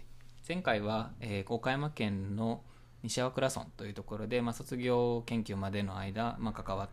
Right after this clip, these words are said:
た、えー、きっか-、きっかけだったり、そこでやった活動の話を、まあ、聞いてきました。で、えー、まあ、今回ですね、その次として、えーと、まあ、修士研究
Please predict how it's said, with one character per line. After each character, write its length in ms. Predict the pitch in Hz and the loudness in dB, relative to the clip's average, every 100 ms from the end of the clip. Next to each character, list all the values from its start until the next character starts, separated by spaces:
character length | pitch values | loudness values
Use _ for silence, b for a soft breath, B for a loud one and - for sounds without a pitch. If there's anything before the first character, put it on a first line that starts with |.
| - | -4
た、 200 | 104 - - - | -2 -2 -6 -8
え 240 | 104 107 | -8 -8
ー、 20 | 107 | -10
き 120 | - | -12
っ 40 | |
か-、 180 | - 98 - - - - | -10 -10 -10 -20 -18 -16
き 100 | - | -10
っ 40 | |
か 140 | - | -6
け 100 | 98 | -4
だ 80 | 95 | -2
っ 60 | 92 | -4
た 80 | - | -6
り、 80 | |
そ 100 | - | -8
こ 80 | - | -6
で 60 | 98 | -6
や 60 | |
っ 20 | - | -6
た 80 | |
活 240 | 90 101 - | -8 -8 -6
動 120 | 98 | -6
の 100 | 95 | -4
話 320 | 98 101 - | -6 -6 -4
を、 60 | 139 | -4
ま 100 | 98 | -4
あ、 40 | 90 | -6
聞 120 | - | -12
い 20 | |
て 100 | - | -14
き 100 | - | -12
ま 100 | 104 | -12
し 60 | - | -12
た。 100 | - - B B - | -12 -14 B B -4
で、 300 | 139 131 139 | -2 -2 -2
え 280 | 135 117 117 | 0 2 2
ー、 80 | 117 - | 0 -2
ま 120 | 139 | -4
あ、 40 | |
今 160 | - - | -2 0
回 300 | 98 92 - - - | 0 -2 -6 -16 -14
で 60 | - | -12
す 100 | - | -6
ね、 120 | 123 | -4
そ 100 | 123 | -2
の 80 | 107 | -4
次 440 | - 117 113 113 - - - | -4 -2 0 -2 -8 -18 -12
と 100 | - | -10
し 120 | - | -8
て、 320 | - 123 123 B B B - | -2 0 0 B B B -4
え 220 | 101 - | -4 -4
ー 20 | - | -6
と、 680 | 95 92 95 95 95 95 - - - - | -2 -2 -2 -2 -4 -6 -10 -16 -16 -8
ま 60 | 123 | -4
あ、 20 | |
修 140 | - | -2
士 100 | 147 | 0
研 160 | 170 151 | 0 0
究 220 | 90 110 | -2 -8